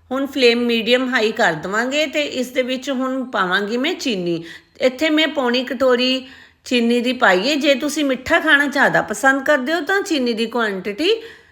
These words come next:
ਵਧਾ ਵੀ ਸਕਦੇ ਹੋ। ਤੇ ਹੁਣ ਇਸ ਨੂੰ ਲਗਾਤਾਰ ਆਪਾਂ ਮੀਡੀਅਮ ਹਾਈ ਫਲੇਮ ਦੇ ਉੱਪਰ ਪਕਾ ਲੈਣਾ ਹੈ, ਜਦੋਂ ਤੱਕ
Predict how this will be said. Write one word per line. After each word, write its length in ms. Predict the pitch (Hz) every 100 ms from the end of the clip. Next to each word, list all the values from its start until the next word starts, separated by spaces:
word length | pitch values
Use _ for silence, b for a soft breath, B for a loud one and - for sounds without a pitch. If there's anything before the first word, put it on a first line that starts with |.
| B -
ਵਧਾ 280 | 226 254 233
ਵੀ 160 | 175
ਸਕਦੇ 400 | 170 190 151 147
ਹੋ। 160 | 156 160 B B _
ਤੇ 120 | 233
ਹੁਣ 220 | 277 262 254
ਇਸ 180 | 254
ਨੂੰ 140 | 254 240
ਲਗਾਤਾਰ 600 | 233 240 302 302 269 269 -
ਆਪਾਂ 300 | 220 - 208
ਮੀਡੀਅਮ 460 | 214 247 254 294 285
ਹਾਈ 260 | 269 208
ਫਲੇਮ 380 | 208 220 202 196
ਦੇ 100 | 202
ਉੱਪਰ 540 | - 208 - 214 285 320 B B B _
ਪਕਾ 320 | 233 233 202
ਲੈਣਾ 260 | 185 202 240
ਹੈ, 80 | 330
ਜਦੋਂ 300 | 262 220 226
ਤੱਕ 220 | 220 202